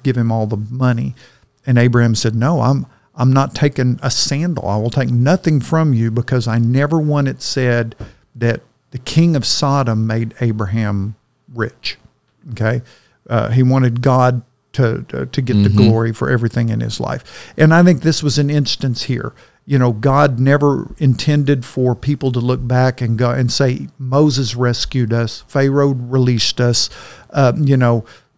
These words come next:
Speaker 1: whatever circumstance, the polit-, the politics of the day saved us.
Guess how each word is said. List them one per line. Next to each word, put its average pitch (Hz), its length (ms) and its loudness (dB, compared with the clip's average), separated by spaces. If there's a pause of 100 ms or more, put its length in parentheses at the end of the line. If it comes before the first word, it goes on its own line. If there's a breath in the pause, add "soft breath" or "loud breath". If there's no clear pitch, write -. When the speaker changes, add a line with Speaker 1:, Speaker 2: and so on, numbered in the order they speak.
(100)
Speaker 1:
whatever 143 680 4
circumstance, 147 840 2
the 143 100 0
polit-, 156 560 0
the 135 80 -4
politics 151 720 0
of 123 140 -2
the 139 60 0
day 131 400 4
saved 131 540 0
us. 131 260 0